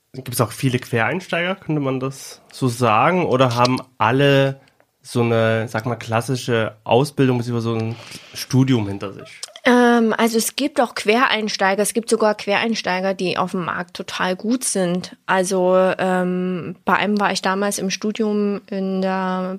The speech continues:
Speaker 2: im Praktikum, wir haben ja so ein Praxissemester gehabt, äh, in München beim Georg Korpas,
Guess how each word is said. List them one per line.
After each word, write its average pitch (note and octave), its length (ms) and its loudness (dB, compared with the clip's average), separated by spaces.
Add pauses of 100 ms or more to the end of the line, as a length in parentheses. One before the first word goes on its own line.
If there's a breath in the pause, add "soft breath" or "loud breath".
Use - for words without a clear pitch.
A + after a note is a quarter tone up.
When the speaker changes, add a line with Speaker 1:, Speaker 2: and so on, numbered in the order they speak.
Speaker 2:
im F3+ 120 0
Praktikum, B3+ 520 0
wir G#3+ 100 2
haben G3+ 120 0
ja G3 80 0
so F#3+ 100 -2
ein F3+ 60 -4
Praxissemester B3+ 800 0
gehabt, C4 440 -2 (100)
äh, A#3 300 0 (1040 loud breath)
in G3+ 220 6
München G3 380 4 (340)
beim F3 240 4
Georg D#3+ 320 -2
Korpas, E3+ 540 -2